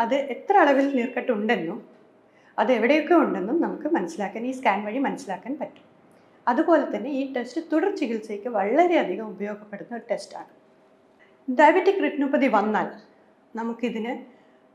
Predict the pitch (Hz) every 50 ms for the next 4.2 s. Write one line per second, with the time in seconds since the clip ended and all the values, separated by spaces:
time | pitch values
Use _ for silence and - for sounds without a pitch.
0 | _ _ _ _ _ _ _ _ - _ - 269 226 262 277 269 269 285 233 196
1 | 175 160 156 - - - - _ _ _ _ _ _ _ _ _ _ _ _ _
2 | _ - 240 254 254 254 - - 302 285 277 302 370 339 220 185 196 196 233 202
3 | 214 220 214 202 202 202 202 202 202 196 240 254 - 208 185 185 - 180 180 180
4 | - 160 165 -